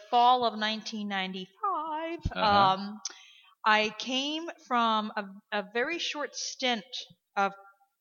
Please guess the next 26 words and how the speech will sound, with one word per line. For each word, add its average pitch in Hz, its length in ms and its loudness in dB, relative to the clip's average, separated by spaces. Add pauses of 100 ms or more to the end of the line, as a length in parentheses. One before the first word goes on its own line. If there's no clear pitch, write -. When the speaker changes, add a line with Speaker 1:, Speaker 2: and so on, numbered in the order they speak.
(300)
Speaker 1:
non-commercial 202 1040 -2
radio 175 480 -4
at 175 200 -6
W 254 280 -4
X 196 260 -4
P 170 180 -12
N, 160 80 -10 (340)
Speaker 2:
Ah. - 300 2 (140)
Speaker 1:
which 190 220 -6
is 247 120 -8
public 240 360 2
radio, 190 460 0
Speaker 2:
Yeah. 110 200 2 (560)
Speaker 1:
uh, 180 200 0
owned 190 200 -4
by 185 100 2
University 185 680 -6
of 170 120 -8
Pennsylvania, 180 720 -6
Speaker 2:
Famous - 120 -6
Speaker 1:
but 175 140 0
Speaker 2:
station. 131 300 -2 (300)
Speaker 1:
very 233 220 4
successful, 208 720 0
Speaker 2:
Yeah. 208 180 0 (500)
Speaker 1:
uh, 175 480 -2